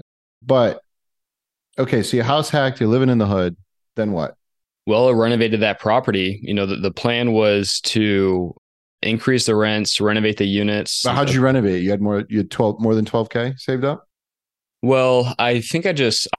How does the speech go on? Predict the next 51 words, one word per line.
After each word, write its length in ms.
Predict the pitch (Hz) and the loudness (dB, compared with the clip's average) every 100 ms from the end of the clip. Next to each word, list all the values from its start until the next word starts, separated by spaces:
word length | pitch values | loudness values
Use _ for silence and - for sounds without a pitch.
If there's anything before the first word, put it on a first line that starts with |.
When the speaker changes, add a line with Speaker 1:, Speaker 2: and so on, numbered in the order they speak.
| - | 0
Speaker 2:
I 60 | |
was 160 | 120 127 | 0 2
still 160 | - | 0
working 300 | 131 110 113 | 0 0 0
at 80 | 101 | -4
the 60 | 98 | -4
time. 300 | - 98 98 | -2 -2 -2
So 280 | - 104 95 | 0 2 2
I 180 | 98 | 2
was 160 | 104 104 | 0 0
just 300 | - 101 - | 0 0 -2
gonna, 320 | 110 101 92 | -4 -2 -4
my 160 | - 98 | -2 -4
plan 320 | 95 135 131 | -2 -4 -2
was 240 | 113 107 - | 0 0 -2
to 120 | 107 | -4
go 260 | 98 101 98 | 0 0 0
along 420 | 98 95 98 101 | 0 0 -2 -2
and 120 | 95 | -4
just, 480 | 101 95 95 - - - _ _ _ _ | 0 0 0 -4 -8 -14 _ _ _ _
I 100 | 107 | -2
had 120 | 107 104 | -2 0
one 200 | 110 123 | 2 2
unit 280 | 120 117 - | 2 2 2
that 120 | 107 | 2
was 160 | 101 | 0
coming 400 | - - 110 104 | 0 -2 0 0
due. 300 | 95 104 101 | 0 2 2
Their 180 | 95 98 | 0 0
lease 240 | 98 107 - | 0 -2 -2
was, 420 | 98 90 - - _ - | -2 0 0 -2 _ -6
uh, 240 | 92 92 | -4 2
Speaker 1:
What 20 | |
were 40 | 135 | 4
you 40 | |
Speaker 2:
coming 160 | 151 156 | 4 4
Speaker 1:
doing 120 | 139 | 4
Speaker 2:
up 60 | 131 | 4
Speaker 1:
for 80 | 120 | 2
work, 220 | 120 113 | 2 2
Speaker 2:
in, 40 | |
Speaker 1:
by 60 | 120 | 2
the 60 | |
Speaker 2:
like, 80 | 90 | 2
Speaker 1:
way? 80 | 90 | 2
Speaker 2:
four 180 | 95 101 | 0 0
days. 400 | 92 87 85 - - _ - - - | 0 -2 -4 -8 -12 _ -20 -20 -10
I 80 | - | -2
managed 420 | 113 117 123 117 113 | 0 0 0 -2 0
a 120 | 104 | 0
restaurant. 480 | 101 113 - 78 | 0 -2 -4 -6